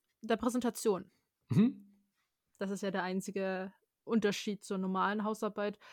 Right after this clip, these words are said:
Speaker 1: beziehungsweise für diejenigen, die vielleicht keine Ahnung haben von Jura und trotzdem hier reinhören. Äh, wir müssen Hausarbeiten nicht aller, "Hier hast du ein Thema und schreib mal los", bearbeiten, sondern wir haben einen halt einen Fall.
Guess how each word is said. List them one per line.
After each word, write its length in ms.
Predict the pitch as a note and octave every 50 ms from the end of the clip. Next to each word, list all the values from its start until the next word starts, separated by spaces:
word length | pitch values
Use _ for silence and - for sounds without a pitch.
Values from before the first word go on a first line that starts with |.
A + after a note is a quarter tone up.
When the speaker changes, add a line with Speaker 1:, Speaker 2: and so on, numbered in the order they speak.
| - - -
Speaker 1:
beziehungsweise 680 | - F#3+ - - A3+ A3+ A#3 G#3 - G3+ F#3+ F#3+ F#3 F#3+
für 140 | - - F#3+
diejenigen, 460 | - F3+ E3+ F#3+ G3 G3+ G3 G3 F#3+
die 120 | F#3 F#3
vielleicht 280 | - - F3+ E3+ - -
keine 240 | - A#3+ B3 B3 G#3+
Ahnung 220 | G3+ F#3+ G#3 G#3
haben 260 | G#3 F#3+ G3+ - G#3+ -
von 180 | - - G3
Jura 300 | F#3 F3+ G#3+ A#3+ A#3 A3
und 100 | G3 F#3+
trotzdem 300 | - - - - - A3+ G3
hier 180 | G#3+ G3 -
reinhören. 400 | - E3 F3 G3 G#3 F#3+ A3+ A3+ - - _ _ - - - - - - - _ _ -
Äh, 400 | - A3 G#3 G3+ G3+ G3 F#3+ - - - - - -
wir 100 | - A3+
müssen 280 | A#3 B3 A#3+ - A#3
Hausarbeiten 960 | A3 G#3+ G#3 G#3 A3 F#3+ F#3+ F#3+ F#3+ F#3+ - - G3 G3 G3 G3 G3 F#3+ G3+ - _ _ _ _ _ _ _ _ _ _ _ -
nicht 520 | G#3 G#3+ G#3 A3 B3 A#3+ - - - -
aller, 680 | - F#3 F#3+ F#3+ F#3 F#3 F#3 F#3 F#3 F#3 F#3 F3+ F3+ - _ _ _ _ _ _ -
"Hier 220 | G3+ - A3+ G3+
hast 160 | F#3+ F#3 -
du 60 | G3 F#3+
ein 80 | F#3
Thema 400 | - - G#3+ A#3+ C4 C4+ C4+ C4+
und 200 | - - F#3+ F#3+
schreib 280 | - - - F#3 F#3 -
mal 120 | F3 E3+
los", 400 | F3 F#3 G#3 B3 D#4 E4 - -
bearbeiten, 600 | - B3+ A#3 - A3 A#3 A3 A#3+ A#3 A3+ - G#3+ G3
sondern 460 | F#3 - F#3 G3+ G3+ G#3 G#3 G3+ F#3+
wir 100 | G3+ G3
haben 180 | G3+ G3 F#3+
einen 280 | F#3 F3 F3 G3 F#3+ F3+
halt 240 | G3 F#3 F#3 F#3 -
einen 80 | G#3
Fall. 380 | - - - E3+ - - - -